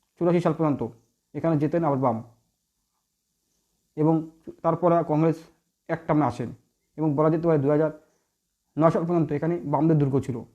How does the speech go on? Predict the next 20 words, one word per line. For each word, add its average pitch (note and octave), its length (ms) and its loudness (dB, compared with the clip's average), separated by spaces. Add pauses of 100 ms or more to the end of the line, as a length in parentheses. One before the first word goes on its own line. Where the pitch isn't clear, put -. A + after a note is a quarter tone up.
(100)
বা C#3 60 -8
বামপন্থী D3+ 480 0
দুর্গ D3 160 2
ছিল D#3 140 0
বা D3 100 0
লাল C#3 180 4
দুর্গ C3 220 4
ছিল B2 180 -6
বলা B2+ 180 -2
যেতে A#2+ 180 -6
পারে। A2+ 200 -10 (1080)
যদিও D#3+ 360 4 (1400)
উনিশশো E3+ 220 2
আটানব্বই E3 280 2
সালে E3+ 260 0 (260)
টিএমসিপি E3+ 360 0
দল D#3+ 160 4
যখন D3+ 220 -2
তৈরি E3+ 200 4
হন, C3 240 -4